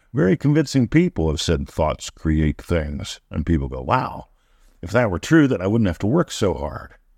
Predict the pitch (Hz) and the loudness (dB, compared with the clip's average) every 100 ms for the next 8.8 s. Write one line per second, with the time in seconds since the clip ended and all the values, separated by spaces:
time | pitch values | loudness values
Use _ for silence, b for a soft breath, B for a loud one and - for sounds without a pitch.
0 | _ _ _ _ 147 127 101 - 120 85 | _ _ _ _ -2 4 2 4 2 2
1 | 80 82 123 156 113 101 104 - 73 - | -2 2 2 2 0 0 0 -2 -8 -6
2 | - - _ _ _ _ _ _ _ _ | -10 -12 _ _ _ _ _ _ _ _
3 | _ _ _ _ _ _ _ _ _ - | _ _ _ _ _ _ _ _ _ 2
4 | 180 190 165 123 82 76 71 60 - - | 4 4 6 4 2 -4 -6 -6 -12 -16
5 | _ _ _ _ _ - - 87 80 107 | _ _ _ _ _ -2 0 2 2 2
6 | - 104 85 78 - 110 113 90 - 127 | 4 2 2 -6 0 2 2 0 -2 -4
7 | - 139 135 127 - 151 101 101 120 113 | -2 -2 0 -2 -4 -4 0 0 0 0
8 | 107 131 87 65 65 73 - | 0 0 -2 -6 -12 -12 -14